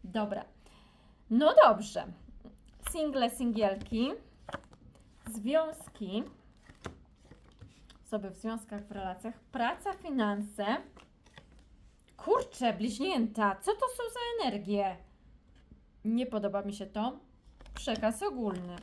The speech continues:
<clears throat> Oj, bliźniaki, rozrabiaki, co tu się u was dzieje? No słuchajcie, pamiętajcie, że to tylko karty i są to czytania ogólne.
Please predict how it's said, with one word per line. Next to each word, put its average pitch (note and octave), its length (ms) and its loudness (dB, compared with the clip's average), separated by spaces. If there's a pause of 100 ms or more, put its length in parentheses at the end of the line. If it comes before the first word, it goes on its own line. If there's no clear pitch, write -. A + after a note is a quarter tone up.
(340)
<clears throat> C#4+ 80 -8 (1900)
Oj, C4+ 280 10
bliźniaki, B3 1160 -2
rozrabiaki, A#3 920 -2
co B3 140 -12
tu A#3+ 140 -10
się A3+ 200 -8
u G#3+ 40 -6
was G#3+ 260 -6
dzieje? G#3 340 -6
No G#3 120 -4
słuchajcie, A3 720 -6 (120)
pamiętajcie, B3 520 -4
że D4 140 -8
to C4 140 -8
tylko C4 340 -6
karty G#3+ 420 0
i A3+ 60 -4
są A#3+ 220 -8
to B3+ 160 -6
czytania A#3 400 -2
ogólne. G#3 480 0